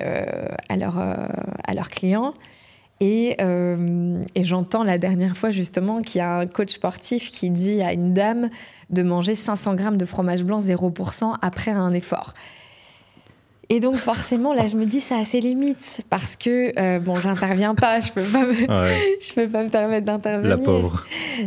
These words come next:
Speaker 1: Mais en effet, euh, il y a des idées reçues comme ça sur lesquelles il faut faire attention, enfin, sur les conseils qu'on donne,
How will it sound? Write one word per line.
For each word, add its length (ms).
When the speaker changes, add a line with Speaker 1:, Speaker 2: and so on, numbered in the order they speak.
Speaker 1:
Mais 280
en 160
effet, 560
euh, 800
il 80
y 80
a 60
des 360
idées 200
reçues 260
comme 220
ça 200
sur 180
lesquelles 320
il 80
faut 180
faire 240
attention, 540
enfin, 560
sur 140
les 100
conseils 340
qu'on 160
donne, 400